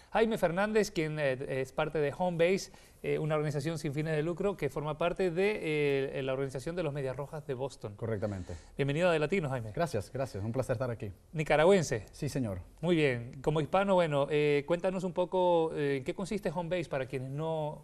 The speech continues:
Speaker 1: conocen en detalle esa organización.
Speaker 2: Sí, claro. Bueno, <clears throat> como dijo, Home Base es una fundación de la Medias Rojas de Boston o los Boston Red Sox, ah,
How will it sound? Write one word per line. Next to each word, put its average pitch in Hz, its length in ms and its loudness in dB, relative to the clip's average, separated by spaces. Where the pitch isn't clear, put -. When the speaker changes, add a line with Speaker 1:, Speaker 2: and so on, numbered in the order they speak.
Speaker 1:
conocen 165 420 -2
en 143 80 -4
detalle 131 500 -2
esa 135 160 -8
organización. 127 560 -10
Speaker 2:
Sí, 202 160 -10
claro. 135 380 0
Bueno, 151 280 2
<clears throat> 139 240 4
como 143 180 2
dijo, 156 200 4
Home 165 180 2
Base 180 260 0
es 156 80 0
una 160 140 0
fundación 139 460 -2
de 131 100 0
la 120 200 0
Medias 117 240 -2
Rojas 127 280 0
de 127 80 -2
Boston 139 460 -2
o 117 100 2
los 113 160 2
Boston 123 320 -2
Red 135 140 2
Sox, 147 380 -4
ah, 110 340 -4